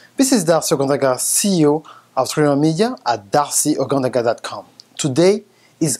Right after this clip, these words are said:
happy birthday for Periscope. And you know, whenever there's this type of celebration, I would like to give a gift. I've been, you know, fortunate enough to, uh,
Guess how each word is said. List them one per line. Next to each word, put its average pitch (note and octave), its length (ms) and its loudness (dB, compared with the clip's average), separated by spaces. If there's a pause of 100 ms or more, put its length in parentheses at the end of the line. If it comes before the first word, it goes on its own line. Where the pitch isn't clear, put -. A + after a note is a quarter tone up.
(140)
happy D#3+ 300 -2
birthday C3 580 2
for C3 160 -2
Periscope. A#2 680 -2 (440)
And F#3+ 160 0
you A3+ 60 4
know, F3 340 2
whenever F#3+ 400 2
there's D#3 220 -2
this C#3 180 -10
type D3+ 200 0
of B2 140 -4
celebration, B2 800 -2 (140)
I E3+ 80 -2
would G#3 100 2
like F3+ 160 -2
to B2+ 80 -8
give A#2+ 220 -2
a - 20 -8
gift. G2+ 460 -6 (600)
I've D#3 120 0
been, D3+ 240 2
you D3+ 100 2
know, C#3 160 2
fortunate D3 480 -2
enough C3+ 520 0
to, B2 260 2
uh, A2 280 -2